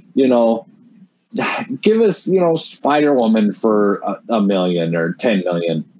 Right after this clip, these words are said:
And they're like, "Eh, all right, fucking Spider-Woman. You know, she's burnt.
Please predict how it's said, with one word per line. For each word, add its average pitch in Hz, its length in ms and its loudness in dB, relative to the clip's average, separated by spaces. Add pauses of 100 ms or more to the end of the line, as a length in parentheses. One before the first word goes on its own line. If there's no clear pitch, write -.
(320)
And 113 120 2
they're 120 120 2
like, 117 300 0
"Eh, 170 320 2 (120)
all 120 200 2
right, 117 500 0
fucking 110 400 0
Spider-Woman. 92 880 0 (140)
You 101 140 0
know, 95 80 -4
she's 151 280 0
burnt. 104 380 0